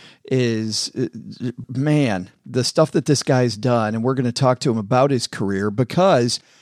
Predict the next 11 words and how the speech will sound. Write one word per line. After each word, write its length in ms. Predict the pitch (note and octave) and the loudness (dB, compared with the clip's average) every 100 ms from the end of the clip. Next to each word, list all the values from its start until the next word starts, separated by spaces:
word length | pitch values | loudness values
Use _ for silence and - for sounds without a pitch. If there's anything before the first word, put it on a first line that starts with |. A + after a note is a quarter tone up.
| _ | _
for 200 | _ D3+ C#3 | _ 0 0
people 340 | G3+ G3 F3+ | 0 0 2
that 160 | D3 C3 | 2 0
are 80 | |
thinking, 460 | A#2 D#3+ D#3+ D3 A#2 | 0 0 0 0 0
"Maybe 260 | B2+ C#3+ D3 | 2 2 2
I'm 140 | C3+ | 2
in 80 | B2+ | 0
the 80 | A2 | 0
wrong 320 | G#2+ B2+ D#3 | 0 0 0
career, 440 | - D#3 D#3+ F3+ | 0 2 2 0